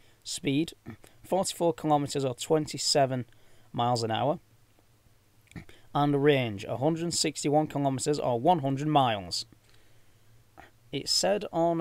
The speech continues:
one of the D V Ds that I have to do with the Western Desert Campaign, and this is a, quite an old D V D that I have, that Montgomery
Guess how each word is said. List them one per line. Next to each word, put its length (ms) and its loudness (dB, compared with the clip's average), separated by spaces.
one 260 0
of 80 -2
the 80 -2
D 220 -4
V 160 -8
Ds 520 -8
that 100 -8
I 300 -8
have 180 -6
to 100 -12
do 140 -10
with 140 -12
the 40 -12
Western 440 -10
Desert 260 -12
Campaign, 560 -10
and 100 -10
this 140 -12
is 80 -12
a, 180 -12
quite 300 -6
an 80 -8
old 200 -10
D 140 -10
V 140 -12
D 160 -10
that 120 -12
I 220 -10
have, 160 -14
that 140 -8
Montgomery 840 -4